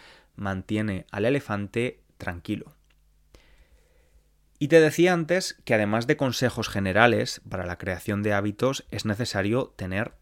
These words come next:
recursos específicos que nos ayuden a implementarlos.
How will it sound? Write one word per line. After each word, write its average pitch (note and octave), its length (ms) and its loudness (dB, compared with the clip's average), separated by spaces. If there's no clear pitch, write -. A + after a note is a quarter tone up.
recursos D3+ 760 -2
específicos - 1040 -6
que - 100 -8
nos F#2+ 180 -6
ayuden G2+ 480 -2
a A2+ 100 -4
implementarlos. F#2 960 -6